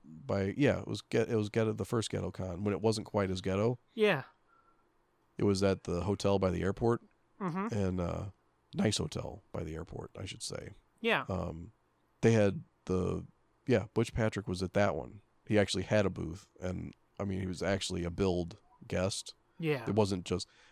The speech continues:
Speaker 1: like, like, he wasn't billed on this. The cars were, but I, there was
Speaker 2: Wow,
Speaker 1: nothing
Speaker 2: fucking
Speaker 1: about
Speaker 2: car
Speaker 1: Butch,
Speaker 2: gets
Speaker 1: Butch
Speaker 2: top
Speaker 1: Patrick's gonna
Speaker 2: billing
Speaker 1: be there.
Speaker 2: over the dude that's on it.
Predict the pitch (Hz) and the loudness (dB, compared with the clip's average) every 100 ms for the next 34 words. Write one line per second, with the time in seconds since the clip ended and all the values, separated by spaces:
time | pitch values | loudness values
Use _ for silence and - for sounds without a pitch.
0 | - 117 - - _ _ _ _ _ _ | 4 4 4 -6 _ _ _ _ _ _
1 | _ - 139 - 160 160 151 127 101 127 | _ -2 -2 4 6 10 8 8 4 6
2 | 135 107 92 95 120 95 - - - _ | 6 4 2 4 4 2 -2 -10 -14 _
3 | _ _ _ - - - 220 277 90 80 | _ _ _ -2 4 8 8 8 4 -2
4 | 71 120 - _ _ _ - - - - | -2 -4 -8 _ _ _ -6 -4 -4 -8
5 | - _ _ - 120 135 156 143 147 165 | -16 _ _ 6 8 8 4 4 12 12
6 | 269 254 226 165 190 139 123 - 240 247 | 12 12 12 12 10 12 8 10 12 12
7 | 233 160 - 147 - - 220 226 214 202 | 12 8 10 10 10 8 8 8 8 8
8 | 214 208 185 156 196 208 175 - 185 190 | 8 4 0 2 2 4 0 0 6 10
9 | 185 156 | 10 6